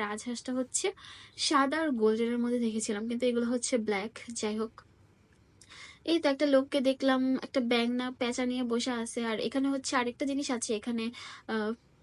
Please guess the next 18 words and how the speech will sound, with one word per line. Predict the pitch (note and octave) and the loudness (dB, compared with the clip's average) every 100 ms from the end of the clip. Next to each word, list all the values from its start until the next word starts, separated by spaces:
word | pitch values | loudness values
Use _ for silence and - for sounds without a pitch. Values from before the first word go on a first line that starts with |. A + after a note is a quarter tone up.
| - - - - _ - - A3 | -20 -20 -20 -20 _ -18 -6 0
আহ, | A3+ A#3 | 2 2
এটা | C4 C4 | -2 -2
কি? | D4 C4+ G3 | 0 4 4
এটা | E3 G3 | 4 0
আসলে | B3 B3 B3 | 2 2 2
কোনো | C4 B3+ A3+ | 2 2 2
মেসেজের | G#3 - B3+ B3 C4 B3+ B3 A#3+ | 0 2 2 4 4 4 2 -2
একটা, | - B3 A#3 A3+ G#3+ D3 G#3+ | -2 0 2 2 0 -2 -4
উম, | A3+ G#3 G#3+ - | -4 -4 -4 -4
অপশন | C4 - A#3+ | -2 2 2
আছে | A3 - A3 | 2 0 0
ওনাদের | G#3+ G#3+ G#3+ | 0 0 -2
এখানে, | - A3 G#3 A#3+ | -2 -2 0 -2
মানে | A3 G3+ | -2 -4
এখানে, | A3+ G#3+ A#3 - | -4 -4 -6 -4
এখানে | B3 B3+ | -2 2
চেয়ারের | C4+ B3+ C4+ | 6 6 6
মতো | C4+ | 4